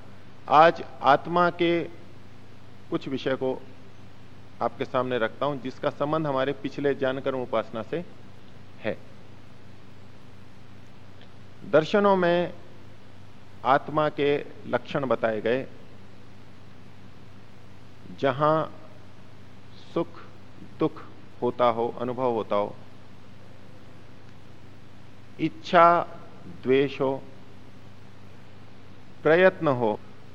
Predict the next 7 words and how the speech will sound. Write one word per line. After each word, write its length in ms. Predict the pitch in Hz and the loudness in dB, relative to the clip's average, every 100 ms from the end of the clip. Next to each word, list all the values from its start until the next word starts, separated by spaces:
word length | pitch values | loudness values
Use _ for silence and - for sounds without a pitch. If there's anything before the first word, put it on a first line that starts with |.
| - - - - - - | -12 -12 -12 -12 -12 0
और 220 | 127 139 107 | 6 6 6
ज्ञान 260 | 127 117 104 | 2 2 0
हो। 200 | 87 - - - - - - - - - - - | -4 -8 -8 -12 -12 -12 -12 -12 -12 -14 -12 2
सुख 320 | 196 190 151 | 4 4 0
दुख, 280 | - 180 - 160 - - - - - - - - - | 4 4 4 -10 -12 -12 -12 -12 -12 -12 -12 -8 -4
इच्छा 460 | 143 - 170 147 | -4 0 8 8
द्वेष, 520 | 127 120 127 165 160 | 8 6 6 6 0